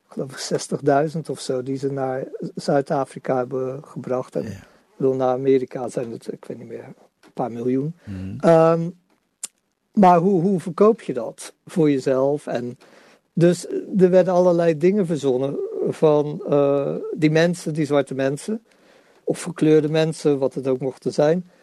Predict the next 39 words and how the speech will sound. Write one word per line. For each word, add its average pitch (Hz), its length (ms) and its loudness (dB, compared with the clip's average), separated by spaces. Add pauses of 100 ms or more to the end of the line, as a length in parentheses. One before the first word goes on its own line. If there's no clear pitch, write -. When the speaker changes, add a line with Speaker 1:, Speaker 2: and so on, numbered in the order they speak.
(280)
Speaker 1:
die 165 260 2
zijn 160 280 4
gewoon 156 280 2
van 156 140 -2
een 139 80 2
lager 143 360 4
niveau 147 340 2
dan 127 160 -2
wij. - 420 -10
En, 143 460 2 (460)
eh, 147 280 4 (160)
dat 143 180 -2
had 156 200 2
dus, 147 180 -2
het, 190 120 -8 (200)
slavernij 156 540 2
had 147 140 -2
het 135 140 -10
voordeel 147 380 2
dat 135 180 -2
ze - 140 -10
naar 151 240 4
de 135 60 -8
beschaving 170 540 -2
werden 190 220 0
gebracht. 185 600 -2
Speaker 2:
Mhm. 113 420 -6 (460)
Speaker 1:
En 185 360 6
dat 180 220 6
ze - 100 -6
eigenlijk 165 580 4
op 160 140 -2
een 170 60 4
lager 160 300 6
niveau 156 320 4
stonden, 151 380 -2
dus 151 300 -2
dat 165 340 4
ze 143 320 -2